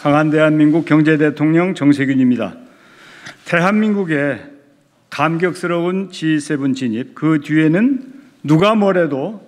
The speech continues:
든든하게 우리를 떠받쳐온 교육 시스템이 있습니다. 그러나 우리는 다시 사 차 산업혁명의 파도를 넘고 코로나 위기를 극복하며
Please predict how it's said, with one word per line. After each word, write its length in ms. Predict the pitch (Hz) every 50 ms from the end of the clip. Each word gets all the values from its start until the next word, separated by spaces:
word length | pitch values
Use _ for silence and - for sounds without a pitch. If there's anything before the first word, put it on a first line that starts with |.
| _ _
든든하게 560 | - 156 151 151 143 156 156 147 143 143 147
우리를 400 | 147 139 139 143 139 139 139 127
떠받쳐온 680 | - 139 131 135 131 - - 139 160 202 233 262 - - - - - - _ _ _ -
교육 400 | - - 139 143 147 151 147 -
시스템이 480 | - - 170 147 - - - 139 143 147
있습니다. 480 | 139 - - 123 101 92 87 87 - - - _ _ _ _ _ _ - - - - - - - _
그러나 320 | - 160 175 202 220 214
우리는 380 | 208 185 175 196 196 190 180 147
다시 560 | - - 147 147 - - 233 185 113 113 - - - - _ _ _ _ _ _ _
사 260 | - - - 214 220
차 180 | - 202 233
산업혁명의 880 | 196 - 185 208 208 208 208 170 180 196 202 196 190 190 185 185 175 180
파도를 380 | - 208 185 190 175 175 165
넘고 600 | 151 147 131 131 - 180 196 233 277 - - - _ _ _ _ _ _
코로나 400 | - - 233 240 247 233 226 214
위기를 480 | 202 190 175 170 185 180 175 165 -
극복하며 880 | - 160 147 143 - 160 143 - - 147 147 127 120 147 208 247 - -